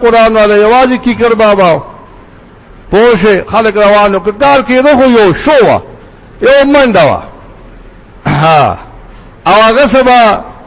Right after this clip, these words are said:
یو لخته غوندې و، په یوه به داسې ګزار ورکاو. هر څه چې والله عالم، هغه چې ښه پیسه وګټله، ښه پیسې پیدا کړه،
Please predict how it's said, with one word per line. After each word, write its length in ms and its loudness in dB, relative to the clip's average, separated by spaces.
یو 280 2
لخته 340 0
غوندې 300 0
و، 280 2
په 140 -4
یوه 160 2
به 180 2
داسې 140 0
ګزار 400 0
ورکاو. 580 0
هر 240 2
څه 160 0
چې 80 -2
والله 220 0
عالم، 520 2
هغه 220 -2
چې 200 -4
ښه 80 -2
پیسه 320 -4
وګټله، 640 0
ښه 200 0
پیسې 340 0
پیدا 380 0
کړه، 260 0